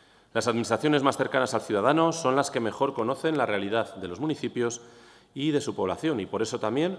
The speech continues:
desde la Consejería de la Presidencia, vamos a colaborar estrechamente con todas las entidades locales para diseñar políticas adaptadas a cada territorio, para potenciar sus oportunidades y hacer frente a sus carencias,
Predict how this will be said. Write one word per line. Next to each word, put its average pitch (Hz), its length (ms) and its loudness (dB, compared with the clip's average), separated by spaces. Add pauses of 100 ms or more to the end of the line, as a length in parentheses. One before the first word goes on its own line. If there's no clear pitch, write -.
desde 101 220 -6
la 98 140 0
Consejería 107 500 -2
de 113 60 2
la 101 120 0
Presidencia, 120 640 -2 (320)
vamos 160 440 0
a 107 100 -4
colaborar 101 420 0
estrechamente 120 840 -4 (440)
con 143 420 2
todas 135 280 4
las 117 140 -2
entidades 104 340 0
locales 143 480 -2
para 135 320 -2
diseñar 117 560 -4
políticas 127 560 -2
adaptadas 117 540 -2
a 101 80 -6
cada 90 160 -4
territorio, 127 560 -4 (420)
para 104 240 2
potenciar 101 600 0
sus - 180 -14
oportunidades 104 840 -2 (260)
y 151 180 2
hacer 127 200 -2
frente 127 500 0
a 101 80 -8
sus 95 160 -12
carencias, 82 680 -8